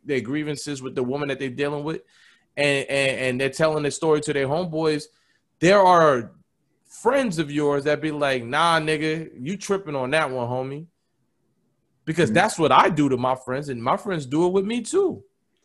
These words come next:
Speaker 2: Yeah.
Speaker 1: And that, and that, that's what, that, that's what's supposed to happen. You're supposed to have somebody to be like, "Nah, nigga, you need to cool the fuck down. Now, shorty, you tripping." You know what I'm saying? Like, what you,
Speaker 2: Yeah.
Speaker 1: what you did to that grown-ass man, you gonna lose him if you keep talking to him like that.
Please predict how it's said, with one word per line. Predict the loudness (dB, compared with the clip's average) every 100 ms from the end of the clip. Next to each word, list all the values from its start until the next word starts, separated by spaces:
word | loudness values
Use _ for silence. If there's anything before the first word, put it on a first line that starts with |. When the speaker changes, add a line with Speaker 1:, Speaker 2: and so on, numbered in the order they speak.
| _ _ _
Speaker 2:
Yeah. | 4 6
Speaker 1:
And | 6
that, | 4 0 -6
and | -2
that, | 0 2
that's | 2 2
what, | 0 -4
that, | -4 -4 -2
that's | -2 -2
what's | -4
supposed | -6 -6 -2 -2 -2
to | -4
happen. | -2 -4 -6
You're | -8
supposed | -2 -2 0
to |
have | 0 0
somebody | 0 2 2 2
to |
be | 0
like, | 0 2
"Nah, | 4 4
nigga, | 4
you | 2
need | 0
to | -4
cool | -2 -2
the |
fuck | 0 -2 0
down. | 0 0 -2 -10 -20 -2
Now, | 2 2
shorty, | 2 0 0
you | -2
tripping." | -4 -6 -6 -12 -18 _ _ _ _
You | -4
know | 0
what |
I'm | 0
saying? | 0 0 2
Like, | 2 2
what | 2 0 2
you, |
Speaker 2:
Yeah. | 2 2
Speaker 1:
what | -2 -6
you | 0
did | 4 4
to | 4
that | 4 4 2
grown-ass | 0 2 0 -2
man, | -4 -2
you | 0
gonna | 2 2 2
lose | 0 0 -2
him |
if | -4 -6
you |
keep | -10 -10 -2
talking | -2 -2 -6
to |
him | -4
like | -4 -4
that. | -6 -10